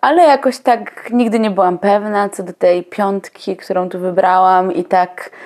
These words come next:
odwlekałam to. Ale koniec końców została ta piątka, którą wybrałam na początku, <laughs> więc, e, niepotrzebnie to odwlekałam. I będzie mowa dzisiaj o pięciu książkowych duetach, e, które ja bardzo lubię,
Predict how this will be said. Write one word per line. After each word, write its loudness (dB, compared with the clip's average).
odwlekałam 2
to. -8
Ale 2
koniec 0
końców -2
została 0
ta 0
piątka, -2
którą -4
wybrałam 0
na 0
początku, -2
<laughs> 4
więc, 0
e, -10
niepotrzebnie -4
to 0
odwlekałam. -4
I -4
będzie 4
mowa 2
dzisiaj -2
o -2
pięciu -2
książkowych -2
duetach, -2
e, 4
które 0
ja 4
bardzo 2
lubię, 2